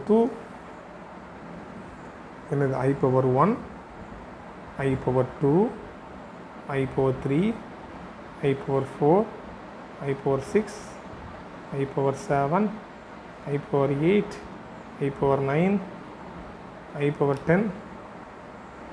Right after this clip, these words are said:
I power eleven, I po-, ஐயோட பவரில் ஒண்ணுலேருந்து டுவெல் வரைக்கும் போடணும். போட்டாச்சு. இப்போ ஒவ்வொன்றுக்கா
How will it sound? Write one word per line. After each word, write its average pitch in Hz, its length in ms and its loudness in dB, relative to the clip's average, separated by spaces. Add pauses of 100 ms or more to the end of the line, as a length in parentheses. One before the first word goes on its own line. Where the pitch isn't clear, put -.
(280)
I 151 40 4 (140)
power 147 240 6
eleven, 147 380 4 (1600)
I - 20 8 (220)
po-, 185 160 4 (140)
ஐயோட 196 280 8 (140)
பவரில் 185 420 4
ஒண்ணுலேருந்து 196 480 8 (120)
டுவெல் 185 260 6
வரைக்கும் 190 320 8
போடணும். 156 320 6
போட்டாச்சு. 180 380 8 (400)
இப்போ - 140 4 (100)
ஒவ்வொன்றுக்கா 185 460 10